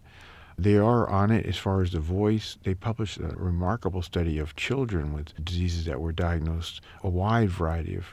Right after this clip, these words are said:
conditions, through algorithms. So they're embracing it and at scale. So we'll have to see. They also have a reason to do that, and they have a shortage of doctors for their population.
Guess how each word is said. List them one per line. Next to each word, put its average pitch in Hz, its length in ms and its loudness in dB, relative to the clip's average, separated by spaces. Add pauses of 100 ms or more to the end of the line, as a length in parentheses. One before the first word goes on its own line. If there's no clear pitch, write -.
(120)
conditions, 87 580 -4 (180)
through 90 340 0 (300)
algorithms. 73 600 -4
So 107 180 4 (460)
they're 127 360 6
embracing 107 540 2
it 139 160 -4 (240)
and 98 240 0
at 95 120 -2
scale. - 600 -2 (880)
So 127 240 4
we'll 120 160 4
have 123 200 2
to - 80 -4
see. 131 420 2
They 113 280 2
also 120 340 0
have 107 360 -2 (100)
a 101 100 -2
reason 107 440 0
to 98 100 0
do 101 260 2
that, 92 260 2
and 95 120 2
they 95 120 2
have 95 160 0
a 87 40 -2
shortage 110 460 0
of 78 240 -6
doctors 78 440 -6 (120)
for - 180 -6
their 85 140 -2
population. 82 720 -8